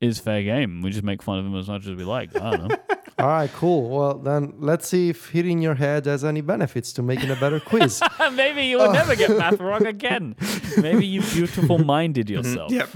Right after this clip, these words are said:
Speaker 3: preparing this quiz was basically the only thing I did yesterday,
Speaker 1: <laughs>
Speaker 3: and I had a headache afterwards. So, uh, let's see how this goes. So I have five questions based on the listeners self-reporting on Mastodon about their first Macs.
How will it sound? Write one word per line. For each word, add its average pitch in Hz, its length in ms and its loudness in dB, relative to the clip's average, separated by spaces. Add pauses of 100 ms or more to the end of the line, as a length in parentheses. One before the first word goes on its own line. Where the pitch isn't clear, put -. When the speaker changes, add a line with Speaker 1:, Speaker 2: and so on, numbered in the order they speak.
(140)
Speaker 3:
preparing 170 420 0
this 156 100 -2
quiz 156 260 2
was 127 120 -2
basically 127 360 2
the 113 60 4
only 113 120 6
thing 113 140 0
I 285 60 6
did 113 160 0
yesterday, - 600 -2
Speaker 1:
<laughs> - 40 -20
Speaker 3:
and 123 140 0
I 113 80 0
had 123 120 -2
a 139 140 0
headache 120 340 -2
afterwards. 104 540 -6
So, 120 340 -2 (140)
uh, 131 160 2
let's 135 180 0
see 175 120 2
how 165 100 4
this 160 160 0
goes. 107 460 0
So 160 120 2
I 135 100 2
have 131 140 -2
five 202 460 -2
questions 123 720 -2 (260)
based 156 520 2
on 120 500 2 (140)
the 123 140 -2
listeners 139 720 0
self-reporting 151 920 0
on 123 120 0
Mastodon 107 880 -4
about 113 260 -2
their 107 140 -4
first - 520 -10
Macs. - 600 -6